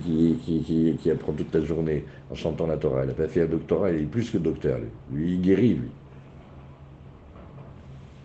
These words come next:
Et tout ça, ça veut dire le kavod et la malchoute,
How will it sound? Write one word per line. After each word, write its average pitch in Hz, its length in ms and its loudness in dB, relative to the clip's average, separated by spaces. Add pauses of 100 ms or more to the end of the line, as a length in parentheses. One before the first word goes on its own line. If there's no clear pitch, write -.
(960)
Et - 80 -4
tout 120 140 4
ça, 127 160 4
ça 117 100 0
veut 92 80 0
dire 80 140 4
le 110 80 4
kavod 104 340 2
et 95 60 0
la 107 100 2
malchoute, 120 580 0